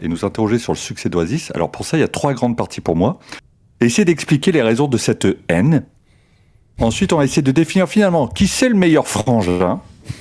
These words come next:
et peut-être voir qui a gagné finalement cette battle de la Britpop auquel on les opposait souvent avec Blur. Alors, sur la partie, euh, pourquoi tant de haine, il y a, il y a déjà des éléments de réponse.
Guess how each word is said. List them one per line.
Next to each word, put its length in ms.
et 80
peut-être 440
voir 460
qui 200
a 80
gagné 320
finalement 400
cette 220
battle 260
de 100
la 120
Britpop 560
auquel 400
on 60
les 180
opposait 240
souvent 360
avec 280
Blur. 300
Alors, 320
sur 240
la 100
partie, 400
euh, 40
pourquoi 420
tant 300
de 200
haine, 420
il 80
y 80
a, 100
il 60
y 40
a 20
déjà 280
des 280
éléments 320
de 80
réponse. 560